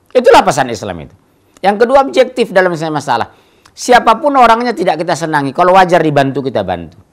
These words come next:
Sakrap apapun dia, kalau tidak benar, kita nasihati. Islam itu luar biasa sempurna. Objektif dan sensitif.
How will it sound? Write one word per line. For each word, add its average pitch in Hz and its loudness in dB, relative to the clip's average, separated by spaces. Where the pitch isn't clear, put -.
Sakrap 226 2
apapun 220 2
dia, 269 2
kalau 240 4
tidak 233 2
benar, 269 2
kita 196 -2
nasihati. 143 -4
Islam 254 -2
itu 285 -2
luar 175 2
biasa 160 -2
sempurna. 107 -16
Objektif 151 -4
dan 135 -4
sensitif. 135 -8